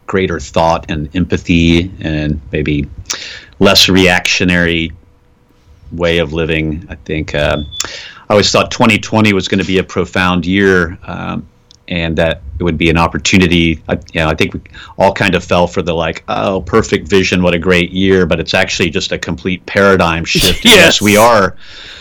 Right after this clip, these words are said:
Speaker 1: going to see things in a completely different light now, but it wasn't what anybody was expecting. So, so with that comes a lot of pain, but opportunity for growth, and we can all make something really good happen with this time. And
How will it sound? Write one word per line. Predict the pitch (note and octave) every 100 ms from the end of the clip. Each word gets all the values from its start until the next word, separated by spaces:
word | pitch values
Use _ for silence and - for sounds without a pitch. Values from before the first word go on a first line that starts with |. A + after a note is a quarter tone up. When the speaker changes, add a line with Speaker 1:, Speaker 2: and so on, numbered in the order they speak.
| - - -
Speaker 1:
going | A#2 G#2+
to | G2
see | - G#2+ G2
things | G2 F#2 F2
in | F2+
a | E2
completely | F2 E2 G2 F2 F2
different | F#2+ F2 E2+ D#2
light | E2 E2 D#2+
now, | E2+ E2
but | D2+ E2+
it | E2+
wasn't | F#2+ G2 F2
what | E2
anybody | G2+ F#2 E2+ F2 D#2+
was | D#2+ -
expecting. | D#2+ - - F2 - E2 E2 -
So, | - F#2+ F#2 F2+ - - - -
so | - G2
with | A2+
that | A#2 G#2+
comes | A2
a | G#2
lot | G2 G2
of | -
pain, | - G2+ G2+ F#2+
but | F2 -
opportunity | F2+ F#2 F2+ - G2+ F#2+ G2 G2
for | F#2 E2
growth, | D2 E2 D#2+ F#2 -
and | D2+ C#2+ C#2+ - - - _ _ - _
we | F#2+
can | -
all | G#2+
make | G#2 G2
something | - G2+ F#2 F#2
really | F2 F2
good | D#2+ F2+
happen | D#2+ E2 D#2 D#2+
with | D#2 -
this | D2+ -
time. | - D#2 D#2 D2+
And | D2+